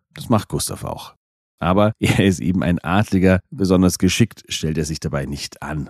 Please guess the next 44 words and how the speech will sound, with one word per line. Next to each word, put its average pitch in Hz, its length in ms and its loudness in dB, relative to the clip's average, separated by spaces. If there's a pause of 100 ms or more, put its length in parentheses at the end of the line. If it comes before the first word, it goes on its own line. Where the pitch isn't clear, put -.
<laughs> - 80 -20
Woher 90 320 0
soll 87 200 2
er - 20 2
es 80 80 0
auch - 220 -2
können? 101 320 4
Er 95 80 -6
kann 85 160 0
lesen, 90 420 4
er 73 200 0
ist, - 280 -8
er 67 120 -10
kann 65 500 -8
sch-, - 300 -12
reden, 98 340 4
er 73 80 0
kann, 71 200 -8
ist - 280 -10
rhetorisch 101 420 0
geschult, 104 460 2
er 69 80 -4
kann 78 200 -8
kämpfen, 98 480 0 (180)
aber 64 340 -16 (300)
dreschen? 135 540 -6 (920)
Am 78 460 0
folgenden 82 720 4
Abend 85 480 0
kommt 101 220 2
eine 90 180 6
Magd 87 420 2
auf 58 200 -6
ihren 69 280 -6
Herrn, 90 380 0
also - 180 -6
auf - 220 -14
Anders 73 320 -4
Persson, 80 500 -4
zu 110 360 2 (240)
und 85 280 2
raunt 80 340 2
ihm 69 200 -6
zu: 65 560 -8